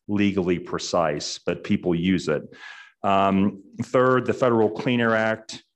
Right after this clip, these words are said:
regulates a whole group of greenhouse gases. The primary ones are carbon dioxide and methane, of course, but there are, but there are others. So for example, there probably is a market out there for nitrous oxide credits. Um,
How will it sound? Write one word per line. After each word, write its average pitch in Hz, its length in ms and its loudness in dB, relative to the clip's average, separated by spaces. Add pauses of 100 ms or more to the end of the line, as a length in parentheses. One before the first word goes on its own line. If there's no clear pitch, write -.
regulates 101 520 0
a 95 60 -4
whole 117 280 2
group 110 440 -2
of 101 340 -2
greenhouse 107 480 -2
gases. 101 760 -2 (220)
The 98 80 -4
primary 110 500 2
ones 98 480 0
are 92 160 2
carbon 98 380 -2
dioxide 92 640 -2
and 90 100 -4
methane, 95 320 -4
of 85 160 -8
course, 95 540 0 (320)
but 95 120 -2
there 95 240 2
are, 92 520 2
but 95 100 -4
there 92 160 2
are 87 140 2
others. 76 480 -4 (320)
So - 160 -2
for 110 80 0
example, 107 420 0
there 98 140 2
probably 110 480 2
is 95 100 0
a 101 60 0
market 98 400 0
out 95 240 -4
there 98 240 -2
for 92 160 -6
nitrous 95 720 -6
oxide 123 560 -2
credits. 139 560 0 (500)
Um, 98 680 0